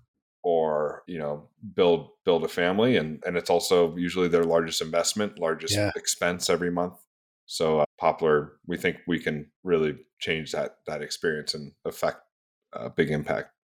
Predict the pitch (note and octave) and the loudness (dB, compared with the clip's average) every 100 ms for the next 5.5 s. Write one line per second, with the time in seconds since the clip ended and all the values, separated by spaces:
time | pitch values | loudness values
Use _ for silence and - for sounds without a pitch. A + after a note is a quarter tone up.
0 | _ _ _ _ _ _ _ _ _ _ | _ _ _ _ _ _ _ _ _ _
1 | C#3+ C3 C3+ A#2 - B2 A#2+ - - D#3 | 0 2 2 -2 -6 -6 -6 -10 -4 0
2 | C#3+ D3 - - - _ _ _ _ _ | 0 0 -4 -8 -12 _ _ _ _ _
3 | - - _ - D3 D#3 - G#3+ F3+ C3+ | -20 -20 _ -8 0 0 2 2 2 2
4 | D3 F3 D#3+ D3+ C#3 B2+ C#3 - B2 A2 | -2 -2 0 2 2 0 -2 -2 -4 -2
5 | B2 B2 B2 A#2+ G#2+ | 0 2 2 2 -2